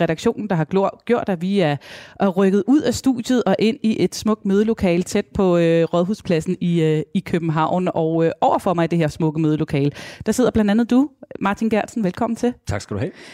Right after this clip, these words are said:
Speaker 1: Sidst, øh, du var med, tidligere Venstrepolitiker, både, øh, i, øh, i regeringen, men altså jo også i både kommuner og i regionsråd. Sidst du var med, der beskrev du dig som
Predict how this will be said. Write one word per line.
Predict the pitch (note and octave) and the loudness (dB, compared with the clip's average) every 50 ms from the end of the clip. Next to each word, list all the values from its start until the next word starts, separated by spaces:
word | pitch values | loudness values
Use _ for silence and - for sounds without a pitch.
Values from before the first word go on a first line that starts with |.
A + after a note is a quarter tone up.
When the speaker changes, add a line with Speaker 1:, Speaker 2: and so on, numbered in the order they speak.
| - - - - - - _ _ - - | -20 -20 -20 -20 -20 -20 _ _ -12 -2
Speaker 1:
Sidst, | - C#4+ D#4 - - - - | 0 2 2 2 0 0 2
øh, | B3+ A3 G3+ F#3+ - - | 2 4 4 2 2 2
du | A3+ | 2
var | G#3+ A#3+ | 2 2
med, | A3+ G3+ F3 G3 A3+ B3+ A3+ G#3 - | 2 4 4 4 4 2 0 -4 -12
tidligere | - - G3+ G3+ A3 A3+ G3+ F3+ | -4 -2 0 2 2 2 2 2
Venstrepolitiker, | F3+ F#3 - - C4 A#3+ - A#3 G#3+ G#3 G#3 F#3+ G#3+ G3 G#3 G3+ G3 G3+ G3+ - | 0 -2 -2 -4 -6 -4 -2 0 0 2 2 2 2 2 2 2 2 0 -2 -2
både, | F#3 F3+ F#3+ G3+ G#3+ A3 G#3+ F#3 | -2 0 2 4 4 4 4 4
øh, | F3 E3 D#3 D#3+ | 4 4 4 2
i, | D#3+ - E3 D#3 D3+ D3 C#3+ C#3+ | 2 0 -2 -4 -2 0 0 0
øh, | C3+ B2+ A#2+ B2+ B2+ - - - - - _ - | 0 0 -2 -4 -4 -8 -12 -20 -20 -20 _ -8
i | - D#3 | -6 -4
regeringen, | D3+ C#3+ C#3+ - G3+ C4 - D4 C#4 C#4 C#4 C4+ C#4 - | -4 -2 0 0 0 2 2 2 2 2 2 0 0 -2
men | F#3 F3 D#3+ D#3+ | 0 0 0 0
altså | D3+ C3+ - - D3+ | 0 -2 -2 -2 -2
jo | C#3+ D3 D3 | -2 0 0
også | D#3 D#3+ F#3+ - C4 | 0 0 0 0 0
i | B3+ A#3 - F#3 F3 | 0 0 0 -2 -2
både | - F3 E3+ F3 | -2 0 0 0
kommuner | G3 - - F#3+ F#3 F#3 F#3+ G3+ A#3 A#3+ | -2 -2 -2 -2 -2 0 0 2 2 2
og | A#3 - - E3+ D#3+ D#3+ D#3 | 2 2 0 0 0 2 2
i | D#3+ D#3 D3+ D3+ D3+ | 2 2 2 0 0
regionsråd. | - D#3+ D#3 - E3+ F#3+ - C4+ - - A3 G#3 F3+ - - - - - | 0 -2 -2 0 -2 -2 -2 -4 -4 -2 -2 -2 -2 -2 -8 -20 -14 -6
Sidst | - - C4+ - | -2 -2 -2 0
du | D4 | 0
var | C4+ | 2
med, | A#3+ G#3 A3 | 2 2 2
der | - B3 | 2 0
beskrev | - - A#3+ - - - B3 A3+ A3+ | -2 -2 -4 -4 0 0 0 0 0
du | A#3+ | -2
dig | A3+ A3 G3 F#3 F3 | 0 0 0 0 0
som | - - G3+ F#3 | -2 -2 -2 -2